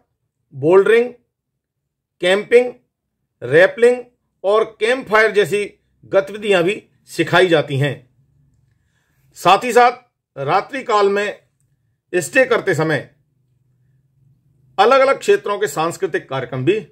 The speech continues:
होते हैं, जिनसे एक दूसरे के सांस्कृतिक जो कल्चर है उसको हम जानते समझते हैं, एक दूसरे से साझा करते हैं। आइए देखते हैं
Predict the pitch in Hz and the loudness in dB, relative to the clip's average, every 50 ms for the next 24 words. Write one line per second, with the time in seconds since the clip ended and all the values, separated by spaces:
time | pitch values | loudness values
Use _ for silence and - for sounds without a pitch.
0 | _ - 123 131 131 151 135 120 127 117 95 85 - _ _ _ _ _ _ _ | _ -6 -6 -4 -4 -4 -4 -4 -4 -6 -8 -10 -18 _ _ _ _ _ _ _
1 | _ _ _ _ _ _ _ _ 123 135 165 165 - 190 185 190 185 190 214 233 | _ _ _ _ _ _ _ _ -4 -2 -2 0 0 0 -2 2 4 4 4 4
2 | 190 160 196 190 - 151 170 170 170 175 180 180 170 - _ _ _ _ _ _ | 4 0 -6 -8 -4 -4 -6 -4 -2 -2 -4 -4 -4 -8 _ _ _ _ _ _
3 | _ _ _ - 156 160 175 202 190 - - 202 151 220 220 208 - - _ _ | _ _ _ -4 -2 -2 0 -2 -2 -2 -2 -2 2 2 0 0 -2 -10 _ _
4 | _ _ _ _ _ _ _ _ 151 165 175 165 160 151 - - _ _ _ _ | _ _ _ _ _ _ _ _ -2 0 0 0 0 -2 -4 -8 _ _ _ _
5 | _ - 156 165 156 254 247 220 180 160 123 113 - _ _ _ _ _ _ - | _ -6 -4 -2 2 2 4 4 4 2 0 -4 -10 _ _ _ _ _ _ -8
6 | 165 175 - - 247 240 208 196 214 233 233 226 _ _ _ _ _ _ _ _ | -8 -8 -4 4 4 6 6 6 2 -2 -8 -12 _ _ _ _ _ _ _ _
7 | _ _ 120 113 151 160 170 185 185 - 226 208 143 170 160 165 160 160 - 185 | _ _ -8 -6 -4 -2 -2 -4 -2 -2 -2 -2 -2 -2 -2 -2 -2 -2 -2 -2
8 | 175 170 175 185 180 - _ _ _ _ _ _ - 165 185 214 214 143 151 165 | -2 -2 -2 -4 -6 -10 _ _ _ _ _ _ 2 4 4 4 4 2 -6 -10
9 | 143 135 156 151 135 160 185 165 - 147 151 151 160 143 135 139 123 - - 120 | -10 -6 -6 -6 -4 -6 -6 -4 -2 -2 0 2 2 0 0 -4 -8 -8 -12 -12
10 | 113 101 85 - _ _ _ _ _ _ _ _ _ _ _ _ _ _ _ _ | -12 -12 -16 -20 _ _ _ _ _ _ _ _ _ _ _ _ _ _ _ _
11 | _ _ _ _ _ _ _ _ _ _ _ _ _ _ _ _ _ _ _ _ | _ _ _ _ _ _ _ _ _ _ _ _ _ _ _ _ _ _ _ _
12 | _ _ 147 170 220 247 254 220 185 214 233 233 226 - 247 254 254 262 262 - | _ _ 0 0 2 2 0 4 6 6 6 6 4 -2 -2 0 0 -2 -4 -6
13 | _ | _